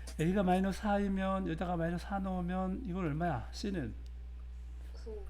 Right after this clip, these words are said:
Speaker 1: 구가 되지. 그지? 그러면 C는 구, B는 영, A는 마이너스 사. 그러면 이제 에프엑스는 다시 해야겠네. 그지? 에프엑스는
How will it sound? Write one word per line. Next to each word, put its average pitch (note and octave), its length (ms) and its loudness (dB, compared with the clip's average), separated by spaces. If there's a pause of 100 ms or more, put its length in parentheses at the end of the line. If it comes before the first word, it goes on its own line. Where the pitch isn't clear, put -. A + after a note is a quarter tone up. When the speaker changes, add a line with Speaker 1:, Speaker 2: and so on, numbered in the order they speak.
(580)
Speaker 1:
구가 C#3+ 260 -2
되지. A#2+ 320 -6 (220)
그지? C#3+ 200 -2 (380)
그러면 B2 320 -2
C는 F#3+ 420 -2
구, G#3 600 0 (460)
B는 F#3 340 0
영, C#3+ 580 0 (240)
A는 D#3 520 2
마이너스 B2+ 320 0
사. A#2+ 260 -4 (720)
그러면 F3+ 580 6
이제 D3+ 160 2
에프엑스는 E3 1300 2
다시 C3+ 340 0
해야겠네. C3+ 480 0
그지? A2+ 380 -2 (300)
에프엑스는 C3+ 680 -2